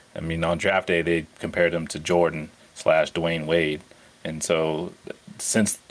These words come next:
from the beginning of his N B A career, he's been, in my mind, overrated.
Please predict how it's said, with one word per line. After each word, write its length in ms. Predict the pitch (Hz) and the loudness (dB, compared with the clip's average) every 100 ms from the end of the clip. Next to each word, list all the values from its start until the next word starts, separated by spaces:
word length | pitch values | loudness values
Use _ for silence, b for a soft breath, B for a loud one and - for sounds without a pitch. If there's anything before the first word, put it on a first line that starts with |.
| - - | -20 -6
from 220 | - 104 | 0 2
the 80 | 98 | 2
beginning 720 | 87 90 117 120 110 104 104 - | 0 0 2 2 4 4 2 4
of 320 | 104 90 85 | 4 4 2
his 540 | 104 95 87 - - - _ - | 2 2 0 -4 -6 -12 _ -2
N 140 | 110 | 0
B 200 | 98 98 | 2 4
A 100 | 98 | 2
career, 460 | 92 101 90 92 85 | 0 0 4 6 4
he's 120 | 85 | 2
been, 420 | 82 85 82 82 - b - | 0 -2 -2 -6 -10 b -16
in 140 | - 82 | -8 -2
my 120 | 87 | 0
mind, 520 | 85 85 85 82 82 B B B | 2 2 0 -4 -10 B B B
overrated. 680 | 92 90 80 82 113 139 147 | 0 2 2 2 4 2 -2